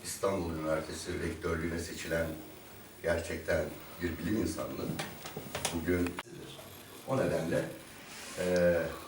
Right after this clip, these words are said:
bu oyların ki biz İnsan Hakları Vakfımız gerçekten doksan yılından bu yana, eee, çok önemli işler yapmış.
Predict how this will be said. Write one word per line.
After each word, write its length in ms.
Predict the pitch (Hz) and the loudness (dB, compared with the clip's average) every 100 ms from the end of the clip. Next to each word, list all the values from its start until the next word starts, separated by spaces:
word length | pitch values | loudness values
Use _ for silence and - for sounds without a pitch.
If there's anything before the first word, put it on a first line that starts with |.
| - - - - - - - | -12 -12 -12 -12 -12 -10 0
bu 380 | 127 107 - - | 4 4 4 2
oyların 440 | 101 90 87 85 - - - - - - - - - - - - | 2 4 6 4 2 -4 -12 -14 -12 -12 -14 -16 -14 -10 -10 -6
ki 60 | 87 80 | -4 -4
biz 100 | 80 - - 80 | -6 -10 -12 -10
İnsan 160 | 78 76 | -8 -4
Hakları 340 | 76 - 78 76 | -4 -4 -2 0
Vakfımız 560 | - - - - 73 71 - - | 0 -2 -4 -6 -6 -6 -8 -6
gerçekten 580 | 64 - - - - - - - - - - - - - - - - - | -6 -6 -4 -4 -2 -4 -8 -12 -14 -14 -16 -16 -16 -16 -16 -14 -12 -10
doksan 340 | 71 69 76 71 | -10 -8 -6 -4
yılından 420 | 69 71 73 71 69 65 | -4 -4 -4 -2 -4 -4
bu 80 | 71 | -4
yana, 280 | 65 - - - - - - - - - - - | -4 -4 -6 -8 -14 -16 -16 -16 -16 -16 -16 -12
eee, 80 | - - - | -10 -10 -6
çok 160 | - 87 | -4 -4
önemli 460 | 73 73 87 92 90 - - | -4 -4 -4 -4 -6 -10 -8
işler 180 | 113 | -6
yapmış. 360 | 107 - - | -4 -4 -6